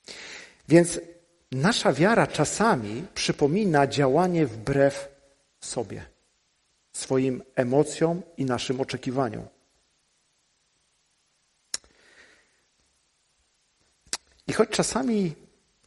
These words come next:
naszym życiem targają takie burze, przechodzą prawdziwe huragany, jakby tego było mało, jeszcze coś nam dopakuje, prawda? Następuje kumulacja,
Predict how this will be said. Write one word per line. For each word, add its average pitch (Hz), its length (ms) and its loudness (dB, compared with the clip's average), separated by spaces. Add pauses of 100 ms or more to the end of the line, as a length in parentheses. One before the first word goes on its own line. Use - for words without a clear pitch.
(320)
naszym 151 340 2
życiem 175 440 2 (120)
targają 151 580 6
takie 131 320 0
burze, 143 500 6
przechodzą 160 480 4
prawdziwe 143 480 4
huragany, 139 640 6
jakby 135 260 6
tego 143 240 6
było 135 240 4
mało, 143 280 6
jeszcze 147 260 2
coś - 240 -2
nam 127 140 -2
dopakuje, 123 640 -2 (1200)
prawda? 123 440 0 (800)
Następuje 139 520 6
kumulacja, 156 840 8